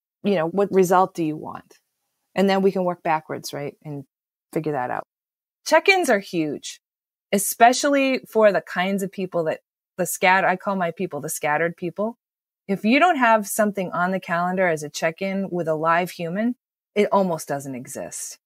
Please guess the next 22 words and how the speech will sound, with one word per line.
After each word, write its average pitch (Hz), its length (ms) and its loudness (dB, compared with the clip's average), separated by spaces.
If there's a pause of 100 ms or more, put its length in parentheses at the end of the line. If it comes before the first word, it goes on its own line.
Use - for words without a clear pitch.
(380)
So 208 580 4
it's 196 300 0
easy 254 420 2
to 220 440 2 (280)
ignore 185 460 4
a 196 40 4
reminder. 170 560 -2
It's - 280 -4
easy 226 340 2
to 208 480 2
ignore 185 420 0
an 185 160 0
email. 156 600 -4 (380)
But 208 220 4
when 196 220 2
it's 294 200 2
a 190 40 0
human, 262 600 0 (720)
it's 170 180 0
not 147 400 -2
as 139 180 -8
easy. 113 480 -10